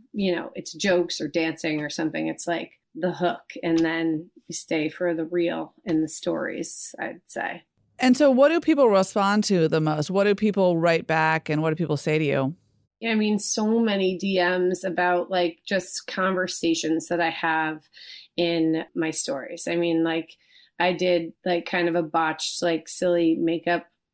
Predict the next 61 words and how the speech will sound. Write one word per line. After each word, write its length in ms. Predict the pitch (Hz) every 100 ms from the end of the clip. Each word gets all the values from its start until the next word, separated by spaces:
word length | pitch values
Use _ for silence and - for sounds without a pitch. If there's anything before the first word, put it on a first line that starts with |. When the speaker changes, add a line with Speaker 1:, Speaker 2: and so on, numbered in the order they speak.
| _
Speaker 1:
tutorial, 600 | - 170 185 180 175 175
not 220 | 185 196
a 80 | 196
tutorial, 540 | 165 175 - 180 170 160
just 260 | 170 - _
somebody, 600 | - - 185 190 185 -
so 220 | 160 196 202
many 180 | 196
people 300 | 185 202 180
had 120 | 175 165
just 160 | 165
asked 300 | - 156 156
me, 120 | 185 175
like, 180 | -
"Put, 160 | - 190 - 202 - 190 180
how, 240 | - 185
what, 220 | 185 180
how 160 | - 190
do 60 | 196
you 60 |
put 220 | 202 - -
your 160 | -
makeup 380 | 170 185 - -
on?" 200 | - -
I 40 | -
Speaker 2:
Oh 20 |
Speaker 1:
was 80 | 220
Speaker 2:
my 60 | 240
Speaker 1:
like, 80 |
Speaker 2:
God, 180 | 208 214
don't 160 | 220 226
you, 80 | 233
you 140 | 226
know 160 | 226 226
you've 240 | 247 233
hit 240 | 196 208 180
the 80 |
big 200 | 175 180
time 200 | 180 160
when 100 | 160
people 200 | 165 170
are 60 | 165
asking 400 | 160 160 - 170
you 280 | 165 156 156
Speaker 1:
Oh 120 | 277
my 160 | 254 233
God, 240 | 226 233
Speaker 2:
what 80 | 202
your 80 | 190
Speaker 1:
that's 80 | 185
Speaker 2:
makeup 240 | 190 196
Speaker 1:
like, 80 | 180
Speaker 2:
routine 160 | 165
is. 80 | 160 -
Speaker 1:
I 200 | 226 233
am, 120 | 247 240
like, 200 | 226 220
also 600 | 220 220 - 202 196 185
hardly 480 | - 208 220 185 175
ever 300 | 190 196 214
wearing 560 | 214 226 220 220 226